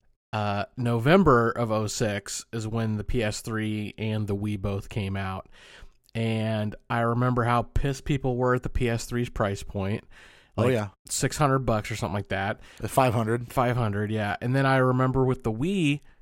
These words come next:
Speaker 1: they were nowhere, man. And, and the
Speaker 2: Couldn't
Speaker 1: next
Speaker 2: get 'em.
Speaker 1: Black Friday, they were a doorbuster a year
Speaker 2: Yep.
Speaker 1: later.
Speaker 2: Yep.
Speaker 1: So, oh, this
Speaker 2: But the
Speaker 1: shit's
Speaker 2: doorbuster
Speaker 1: crazy.
Speaker 2: they had wasn't even anything crazy. It was just mostly accessories that they threw in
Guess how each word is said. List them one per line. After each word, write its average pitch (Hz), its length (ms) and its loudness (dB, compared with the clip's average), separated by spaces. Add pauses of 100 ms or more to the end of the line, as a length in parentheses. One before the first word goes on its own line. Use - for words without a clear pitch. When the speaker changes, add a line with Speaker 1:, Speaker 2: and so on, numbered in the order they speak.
(440)
Speaker 1:
they 202 200 2
were 131 220 4
nowhere, 143 560 2
man. 110 280 0
And, 196 200 0 (100)
and 190 300 6
the 175 80 6
Speaker 2:
Couldn't 170 200 6
Speaker 1:
next 143 220 8
Speaker 2:
get 139 120 6
'em. 123 60 0
Speaker 1:
Black 151 300 6
Friday, 180 460 2
they 147 220 2
were 143 240 6
a 127 80 6
doorbuster 117 720 0 (220)
a 143 100 2
year 165 260 8
Speaker 2:
Yep. 156 100 8
Speaker 1:
later. 151 460 0 (400)
Speaker 2:
Yep. 117 120 2
Speaker 1:
So, 117 340 2 (1300)
oh, 156 260 8
this 135 120 2
Speaker 2:
But 175 100 8
the 180 60 8
Speaker 1:
shit's 147 60 6
Speaker 2:
doorbuster 208 180 12
Speaker 1:
crazy. 202 240 8
Speaker 2:
they 170 140 8
had 165 180 8
wasn't 160 240 2
even 151 160 0
anything 147 320 -4
crazy. 131 300 -2
It - 20 -4
was 113 100 -6
just 127 220 -6
mostly 123 320 -4
accessories 113 480 -6
that 101 120 -8
they 107 80 -8
threw 117 260 -10
in 104 100 -10